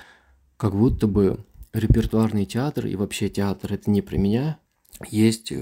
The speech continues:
какой-то такой, э, промежуток времени, когда кажется, что ты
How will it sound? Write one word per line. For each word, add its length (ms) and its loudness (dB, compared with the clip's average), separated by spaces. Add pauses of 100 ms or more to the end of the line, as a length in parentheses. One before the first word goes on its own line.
какой-то 380 -6
такой, 360 2
э, 480 -2
промежуток 540 0
времени, 340 2
когда 280 -6
кажется, 420 -8
что 180 -12
ты 380 -4